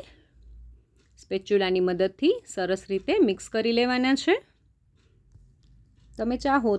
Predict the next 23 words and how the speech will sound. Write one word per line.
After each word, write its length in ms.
તો 60
એને 200
ટોસ 280
કરીને 340
બી 200
મિક્સ 180
કરી 260
શકો 240
છો. 120
એકદમ 320
સરસ 280
હળવા 340
હાથે 260
આપણે 280
બધા 300
મસાલાને 600
મેશ 360
કરવાના 520
છે. 100
આ 80
રીતે 320
તમે 240
ટોસ 280